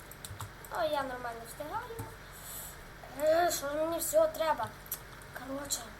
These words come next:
Що я не рився, не шукав. О, точно, можна було так зробити, якби,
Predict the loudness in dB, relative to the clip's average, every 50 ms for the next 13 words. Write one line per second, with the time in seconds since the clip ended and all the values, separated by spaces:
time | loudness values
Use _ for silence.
0 | -14 -16 -16 -16 -16 -16 -16 -16 -16 -14 -14 -14 -14 -14 -14 -14 -14 -14 -14 -16
1 | -16 -16 -16 -16 -16 -16 -16 -16 -16 -16 -16 -16 -14 -14 -14 -16 -16 -16 -16 -16
2 | -16 -16 -16 -16 -16 -14 -14 -14 -16 -14 -16 -14 -14 -14 -14 -12 -10 -10 -8 -8
3 | -8 -8 -10 -12 -12 -12 -12 -12 -10 -8 -6 -6 -6 -8 -10 -14 -16 -16 -16 -16
4 | -16 -16 -16 -14 -14 -14 -14 -14 -16 -16 -16 -16 -16 -16 -16 -16 -14 -10 -6 -4
5 | -2 0 2 2 2 2 2 2 4 4 4 4 4 2 0 0 -2 -2 -2 -4
6 | -2 0 0 0 -2 -4 -6 -6 -6 -8 -6 -6 -6